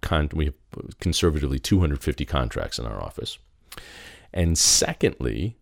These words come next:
although if I could figure it out, I could tell you right there,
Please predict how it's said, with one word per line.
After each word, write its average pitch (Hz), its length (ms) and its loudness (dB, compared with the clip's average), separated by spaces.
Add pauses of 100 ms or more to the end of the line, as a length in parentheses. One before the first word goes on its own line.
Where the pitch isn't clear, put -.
(140)
although 107 400 6
if - 120 2
I 123 80 4
could - 180 0
figure 117 240 0
it 101 80 2
out, 90 200 4
I 95 100 4
could - 240 -2
tell 151 300 2
you 139 300 -4
right 113 420 2
there, 131 720 -2